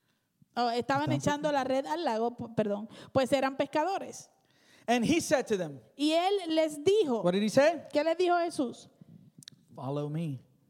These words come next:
Speaker 1: Vengan, síganme.
Speaker 2: And I will make you fishers of men."
Speaker 1: Y los haré pescadores de
Speaker 2: And so,
Speaker 1: hombres.
Speaker 2: so what you gather from that
Speaker 1: Entonces, lo que tú, eh, entiendes de esto
Speaker 2: is that to be a disciple,
Speaker 1: es que para ser un discípulo,
Speaker 2: you must respond to the call of God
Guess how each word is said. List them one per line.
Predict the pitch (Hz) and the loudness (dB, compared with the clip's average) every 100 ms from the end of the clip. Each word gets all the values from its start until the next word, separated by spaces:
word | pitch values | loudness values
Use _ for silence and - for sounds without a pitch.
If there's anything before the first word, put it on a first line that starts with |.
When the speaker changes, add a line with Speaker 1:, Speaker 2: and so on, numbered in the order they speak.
| - | -2
Speaker 1:
Vengan, | 226 320 349 269 233 233 240 | 2 2 2 0 0 -4 -6
síganme. | - - 330 269 190 185 | -6 0 2 2 -2 0
Speaker 2:
And | 160 | 4
I | 170 | 6
will | 185 190 | 8 6
make | 220 262 | 6 4
you | 254 | 4
fishers | - 240 262 285 | 4 4 4 4
of | 220 | 4
men." | 311 185 139 - - | 4 2 -4 -6 -2
Speaker 1:
Y | 262 | 0
los | 240 254 | 2 0
haré | 240 254 233 | 0 0 -2
pescadores | 226 - 214 214 202 190 185 | -4 -2 0 0 -2 -4 -8
de | 196 226 | -2 0
Speaker 2:
And | |
so, | 196 190 262 | 4 4 4
Speaker 1:
hombres. | 190 - | 2 -8
Speaker 2:
so | - - | 0 4
what | 262 247 311 | 6 6 4
you | 311 | 2
gather | 220 302 359 381 | 2 2 2 0
from | 269 320 285 | -2 -2 0
that | 254 208 220 - | -2 -4 -10 -10
Speaker 1:
Entonces, | 262 277 285 285 254 | -2 2 4 4 2
lo | 285 285 | 2 4
que | 311 302 | 4 2
tú, | 330 381 403 359 | 4 4 4 2
eh, | 320 302 294 | 0 0 2
entiendes | 311 302 440 427 339 | 0 0 -2 -2 0
de | 294 247 | 0 0
esto | 226 294 | -2 0
Speaker 2:
is | 254 220 | 2 2
that | 269 | 0
to | - | 0
be | 208 311 359 | -2 2 2
a | |
disciple, | 370 339 330 311 269 226 233 247 | 0 0 4 4 4 2 2 2
Speaker 1:
es | 277 | 0
que | 320 | 0
para | 330 311 | 0 0
ser | 370 | -2
un | 403 | -2
discípulo, | 403 392 - 480 - 202 | -2 -2 2 0 0 0
Speaker 2:
you | 285 | 2
must | 294 269 | 2 0
respond | 269 - - 330 349 - | -2 -2 2 4 2 -4
to | 269 | -10
the | 262 | -6
call | 233 269 269 | 0 0 0
of | 226 | 0
God | 208 185 | -2 -2